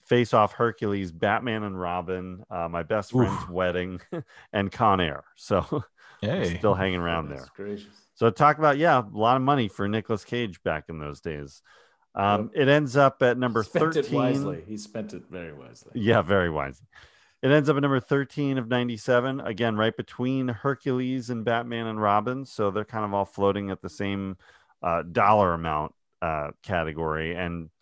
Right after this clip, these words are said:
Speaker 2: Hmm.
Speaker 1: I don't know, does Face Off and Batman and Robin h-, hold the same respect level now? Probably more people still enjoy Face Off, but
Speaker 2: <laughs> Probably.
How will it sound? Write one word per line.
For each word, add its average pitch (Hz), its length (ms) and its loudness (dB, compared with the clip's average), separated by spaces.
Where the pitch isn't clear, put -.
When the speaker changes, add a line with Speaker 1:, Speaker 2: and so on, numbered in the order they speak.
Speaker 2:
Hmm. 90 100 -6
Speaker 1:
I 117 60 0
don't 139 140 -2
know, 95 180 2
does 87 240 -4
Face 113 300 0
Off 113 180 2
and 107 100 -2
Batman 107 380 2
and 104 100 0
Robin 107 340 4
h-, 95 60 -6
hold 120 280 -4
the 110 80 -4
same 120 240 -6
respect - 520 -2
level 127 440 2
now? 143 340 0
Probably 135 280 6
more 110 260 4
people 107 280 -4
still 92 280 2
enjoy 82 300 0
Face 80 320 -4
Off, 67 280 -8
but 78 160 -8
Speaker 2:
<laughs> 139 320 2
Probably. 101 540 2